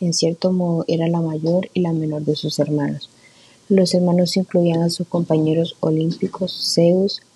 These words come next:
Demeter, Hera, Hades y Poseidón. Junto con sus hermanos, Hestia derrotó a los titanes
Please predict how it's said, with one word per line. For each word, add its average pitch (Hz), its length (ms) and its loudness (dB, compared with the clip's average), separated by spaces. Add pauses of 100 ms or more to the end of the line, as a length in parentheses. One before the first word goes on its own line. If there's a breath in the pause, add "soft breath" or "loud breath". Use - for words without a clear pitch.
Demeter, 160 580 0 (260)
Hera, 180 340 2 (540)
Hades 165 400 -2 (440 loud breath)
y 170 80 -2
Poseidón. 147 640 -2 (160)
Junto 170 260 -2
con 165 180 -2
sus 165 220 -4
hermanos, 160 600 -2
Hestia 196 500 -2 (420 loud breath)
derrotó 170 500 2
a 165 120 0
los 170 160 -4
titanes 156 640 -6